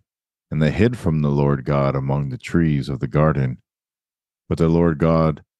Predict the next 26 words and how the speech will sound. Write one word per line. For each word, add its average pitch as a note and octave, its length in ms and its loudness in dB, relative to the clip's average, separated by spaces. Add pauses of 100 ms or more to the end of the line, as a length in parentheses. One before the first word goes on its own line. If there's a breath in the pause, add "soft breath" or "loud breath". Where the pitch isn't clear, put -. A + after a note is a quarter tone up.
(280)
called F2+ 380 0
to - 120 -6
the C#2 120 -8
man, C2+ 540 -6 (160)
"Where F#2+ 280 4
are G2+ 220 4
you?" C#2 340 2 (380)
He D#2 200 -2
answered, C2+ 540 0 (720)
"I D#2+ 80 4
heard G2+ 320 2
you F2 140 4
in D2+ 80 4
the C#2+ 80 0
garden, C2 580 -2 (160)
and D2 140 -2
I D2 100 2
was D2 160 -2
afraid E2 460 0
because D2 360 -4
I D#2+ 100 2
was C#2+ 220 -2
naked, E2+ 520 0
so D2 240 0
I D2 60 2
hid." G#2+ 420 2